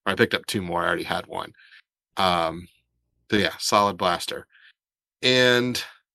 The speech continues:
my best community blaster for the year. I'm, I mean, I feel like we're all gonna say the Meowser here, so I actually had a backup one just in case. So I'm gonna say the Colonel Wasp seventy-six,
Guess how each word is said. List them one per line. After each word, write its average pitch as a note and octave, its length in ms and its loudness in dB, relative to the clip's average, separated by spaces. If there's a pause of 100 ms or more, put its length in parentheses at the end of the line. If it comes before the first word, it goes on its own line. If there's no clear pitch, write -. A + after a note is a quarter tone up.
(200)
my G2+ 220 0
best A#2 340 2
community A2+ 500 0
blaster E2+ 520 -4
for E2 160 -8
the D#2 120 -12
year. D2+ 340 -6 (1300)
I'm, - 140 -6 (340)
I A#2+ 40 4
mean, G#2+ 340 2 (220)
I A2 100 6
feel A#2+ 160 4
like A#2+ 160 4
we're A2 100 6
all G#2 180 2
gonna G2+ 180 -2
say A2 180 2
the A2 100 0
Meowser A2+ 480 2
here, A#2 200 4
so - 240 -4
I G2+ 160 2
actually G2 320 2
had F#2 140 0
a F2+ 80 0
backup F#2 500 -4
one G#2 340 -2 (200)
just F#2+ 240 -4
in F2+ 120 -6
case. F2+ 420 -6 (320)
So - 160 -2
I'm A#2 140 2
gonna D3 140 0
say A#2+ 180 4
the G#2 100 0
Colonel A2 320 0
Wasp F#2 300 2
seventy-six, - 760 -6